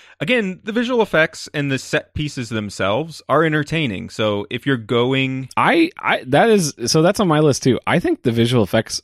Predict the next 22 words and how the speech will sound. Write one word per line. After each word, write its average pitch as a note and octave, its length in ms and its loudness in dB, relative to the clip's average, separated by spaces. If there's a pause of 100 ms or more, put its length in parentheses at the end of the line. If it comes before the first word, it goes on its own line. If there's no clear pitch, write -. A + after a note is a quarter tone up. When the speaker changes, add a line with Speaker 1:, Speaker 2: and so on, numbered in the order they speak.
Speaker 2:
are G2 140 2
the F#2 100 0
best A#2 440 0
of G2 120 -4
the F#2 60 -4
series, F2+ 480 -2 (420)
like, F2+ 300 -2
Speaker 1:
Right. D#3+ 260 -6
Speaker 2:
by C3+ 220 2
far. G2 400 0 (160)
Speaker 1:
Right. F2+ 180 -10 (160)
Speaker 2:
I, B2 500 4 (100)
I A#2+ 60 4
looked D#3 220 4
some D#3 200 0
stuff D#3 240 0
up C#3+ 180 0
later, G#2+ 560 2
and F2 400 -4 (560)
there A#2+ 120 4
was D#3+ 120 4
actually F#3 400 2